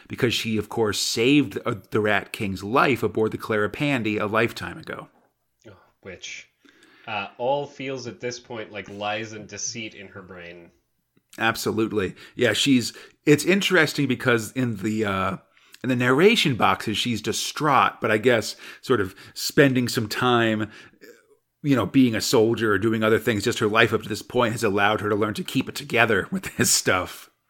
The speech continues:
Speaker 2: It really, like,
Speaker 1: She
Speaker 2: she keeps it pretty fucking cool.
Speaker 1: Yeah, but while she's sort of, like, you know, hanging out with, with Louise and doing stuff,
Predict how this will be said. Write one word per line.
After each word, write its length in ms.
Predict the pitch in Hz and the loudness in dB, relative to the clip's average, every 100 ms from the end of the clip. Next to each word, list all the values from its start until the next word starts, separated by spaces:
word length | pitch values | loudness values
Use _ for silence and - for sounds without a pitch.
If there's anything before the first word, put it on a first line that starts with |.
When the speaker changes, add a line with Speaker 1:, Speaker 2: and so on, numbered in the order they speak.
| - | -14
Speaker 2:
It 140 | 117 104 | -12 -10
really, 500 | 120 139 127 107 101 | -6 -4 -4 -6 -10
like, 140 | 117 104 | -8 0
Speaker 1:
She 120 | 139 | 2
Speaker 2:
she 160 | 113 143 | 2 -2
keeps 400 | - 131 160 - | -10 -12 -10 -10
it 180 | 98 - | -12 -12
pretty 200 | 120 107 | -12 -10
fucking 400 | - 110 95 82 | -12 -12 -14 -20
cool. 440 | - 104 80 80 _ _ _ _ _ _ _ _ _ | -18 -18 -18 -20 _ _ _ _ _ _ _ _ _
Speaker 1:
Yeah, 400 | 113 104 82 87 - - - | 0 2 2 -2 -10 -6 2
but 220 | 127 127 | 4 2
while 400 | 135 123 143 151 | 4 6 8 6
she's 280 | 143 151 - | 4 2 4
sort 160 | 147 127 | 6 6
of, 160 | 117 | 6
like, 200 | 127 101 - - | 2 2 -6 -4
you 220 | 123 120 | 0 2
know, 140 | 110 85 | 0 0
hanging 320 | 131 117 117 | 0 2 2
out 80 | 104 | 2
with, 180 | 101 131 | 0 0
with 280 | 120 117 | 2 2
Louise 360 | 117 107 107 104 | 0 0 0 0
and 80 | 98 | 0
doing 280 | 110 110 104 | 0 0 -2
stuff, 420 | - 107 95 | -2 -2 -4